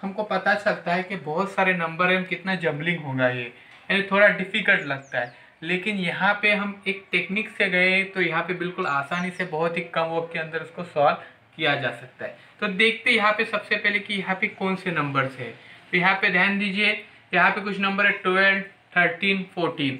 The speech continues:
और यहाँ पे ट्वेल्व और यहाँ पे एक number दिया हुआ है सिक्सटीन। तो अगर गौर से देखेंगे कि ट्वेल्व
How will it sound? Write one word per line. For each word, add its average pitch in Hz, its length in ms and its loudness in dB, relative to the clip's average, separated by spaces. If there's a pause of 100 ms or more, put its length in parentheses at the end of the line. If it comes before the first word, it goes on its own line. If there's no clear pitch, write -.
(140)
और 165 80 0
यहाँ 160 240 4
पे 190 160 0
ट्वेल्व 196 580 0
और 185 160 4
यहाँ 175 240 4
पे 185 160 0
एक 185 100 0
number 180 320 2
दिया 175 240 4
हुआ 175 200 4
है 185 60 0
सिक्सटीन। 143 540 -8 (520)
तो 220 140 4
अगर 208 300 4
गौर 202 220 4
से 214 160 2
देखेंगे 214 400 2
कि 220 120 0
ट्वेल्व 220 440 2